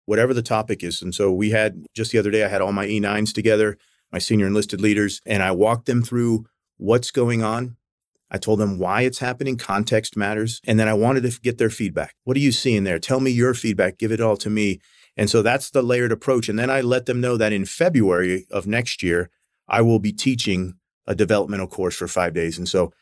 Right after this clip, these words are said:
I start with smaller elements and then working my way up. But again, it's having that long-term approach to things so that you're truly leading and not managing. You're not, you're just not waking up next week and saying, "Let's do this now." There, there's an end state, there's a goal to developing our people.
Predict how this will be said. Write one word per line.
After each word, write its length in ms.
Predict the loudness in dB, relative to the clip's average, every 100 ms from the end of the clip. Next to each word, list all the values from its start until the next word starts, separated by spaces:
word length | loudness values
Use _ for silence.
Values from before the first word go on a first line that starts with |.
| _
I 120 | -4 -4
start 440 | 2 2 2 -2
with 260 | -6 -6 -8
smaller 440 | -2 0 0 0
elements 460 | 0 0 0 -2 -6
and 180 | -6
then 160 | -4 -2
working 340 | 0 0 0
my 160 | 0 2
way 220 | 2 2
up. 120 | 0
But 120 | -2 -4
again, 280 | 0 0
it's 140 | -2 -2
having 240 | 0 0
that 160 | -2 -4
long-term 720 | -4 0 0 0 0 0 -2 _ _ -6
approach 520 | -4 2 2 2 -2
to 100 | -6
things 460 | -4 -8 -8 -12 -16 _ _ _
so 140 | 0
that 80 | 2
you're 140 | 2 -2
truly 400 | 0 2 4 2
leading 380 | 2 2 0 0
and 80 |
not 180 | 0 -2
managing. 460 | -2 -2 -2 -6 -6
You're 100 | -4
not, 180 | -4 -4
you're 120 | -4
just 180 | -4 -6
not 100 | 0
waking 280 | 0 0
up 120 | -4 -4
next 260 | -6 -4
week 160 | -6 -4
and 100 | -4
saying, 200 | -2 0
"Let's 180 | 0 0
do 120 | 0
this 220 | 0 -2
now." 220 | -6 -10 -14 _ _ _ _
There, 180 | 0 0
there's 220 | -2 -2
an 100 | 0
end 160 | 2 0
state, 240 | 0 -2
there's 160 | -4 -6
a 80 | -2
goal 380 | 0 2 0
to 120 | -4 -4
developing 480 | 0 2 0 -2
our 120 | -6 -6
people. 460 | -4 -4 -4 -6